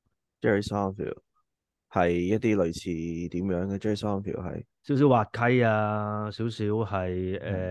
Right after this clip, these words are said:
Speaker 2: 呃，好，好，好，即係你，你問我講，我唔好意思咁講啊，
Speaker 1: 嗯。
Speaker 2: 就係有少少契弟咁嘅，即係，
Speaker 1: 佢，
Speaker 2: 即係
Speaker 1: 我知佢有啲電-，電視嘅 show，佢都係有做 stand up 嘅咩？
Speaker 2: 有，Jerry Seinfeld 係，係，
Speaker 1: OK，OK。
Speaker 2: 係 stand up 起家㗎嘛。
Speaker 1: 係㗎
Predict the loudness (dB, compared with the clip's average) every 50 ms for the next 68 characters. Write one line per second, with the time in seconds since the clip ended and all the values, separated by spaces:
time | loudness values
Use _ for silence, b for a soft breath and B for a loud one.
0 | -4 -4 -4 -4 -6 -6 -10 _ -12 -8 -4 -2 0 0 -2 -4 _ -4 0 0
1 | 0 2 0 -2 -2 -4 -8 -16 -16 -10 -6 -4 -4 -4 -4 -6 -8 -10 -14 -20
2 | -20 -20 _ b b b b 6 6 6 8 6 4 4 4 2 2 2 2 2
3 | 2 2 2 2 2 2 2 2 0 -2 -2 -2 -2 0 0 -2 -2 -2 -2 -2
4 | -2 -2 -2 -4 -4 -4 -4 -4 -4 -6 -6 -8 B B B B 2 4 4 4
5 | 4 4 2 4 4 4 2 0 0 -2 -2 -2 -4 -4 -2 -2 -2 -2 -2 -2
6 | -2 -2 -2 -2 -2 -2 -4 -2 0 0 0 0 -2 _ 0 4 6 6 6 6
7 | 4 2 4 6 8 8 8 8 8 6 4 2 _ 0 0 0 0 0 -2 -4
8 | -6 -4 -2 -2 0 0 0 -2 -4 -2 0 0 0 2 2 2 2 2 2 2
9 | 2 2 2 2 0 0 -2 -4 -4 -4 -4 -4 -4 -2 -2 -2 -2 -2 -4 -4
10 | -4 -4 -4 -8 -12 _ _ _ _ _ _ _ _ _ _ _ _ _ _ _
11 | _ _ _ 2 4 6 6 8 8 8 6 6 6 6 6 6 6 6 6 6
12 | 4 4 4 4 4 2 2 0 -2 -2 -6 -6 -4 -2 0 0 0 0 -2 -4
13 | -4 -2 0 0 0 0 -2 -6 -10 -10 -2 2 4 4 4 4 2 2 2 2
14 | 2 2 2 2 2 2 2 2 0 -2 -2 -2 0 0